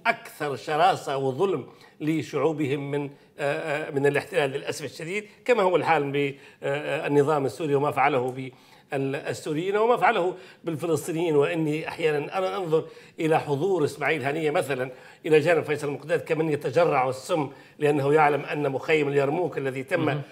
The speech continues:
Speaker 1: تدميره بالكامل في، في سوريا قد راح ضحيته مئات بالآلاف الأبرياء من الفلسطينيين ومن اللاجئين. هل أن دول الخليج الآن تمتلك زمام المبادرة؟ وهل أن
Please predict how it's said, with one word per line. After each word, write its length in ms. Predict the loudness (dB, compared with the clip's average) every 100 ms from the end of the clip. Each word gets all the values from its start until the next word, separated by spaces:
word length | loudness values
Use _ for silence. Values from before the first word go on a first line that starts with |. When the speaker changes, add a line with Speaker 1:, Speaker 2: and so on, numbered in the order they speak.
| -18 0
Speaker 1:
تدميره 640 | 0 2 4 4 4 0
بالكامل 460 | -2 -2 0 0 -2
في، 340 | -6 -8 -10
في 220 | -12 -12
سوريا 380 | -8 -6 -2 -2 -2 -14 -12 -6
قد 220 | -2 2
راح 260 | 4 4
ضحيته 520 | 0 0 -2 0 -2 -4 -10 -10 0
مئات 580 | 2 2 2 2 2 -2 -10
بالآلاف 460 | -6 0 2 0
الأبرياء 360 | 0 0 4 2
من 120 | 2
الفلسطينيين 800 | -4 -4 -6 -4 -2 0 0 -2 -8 -10
ومن 200 | 0 4
اللاجئين. 580 | 4 2 -2 -4 -6 -8 -12 -20 -20 -12
هل 360 | 0 2 2 -4
أن 320 | -4 -4 -4
دول 240 | -4 -4
الخليج 580 | -4 -6 -6 -4 -6 -8
الآن 380 | -6 -2 -2 -4 -10 -20 _
تمتلك 540 | 0 0 0 -4 -4 -8
زمام 520 | -8 -4 0 0 0
المبادرة؟ 560 | -2 0 0 0 0
وهل 280 | -2 -4 -6
أن 300 | -4 -4 -4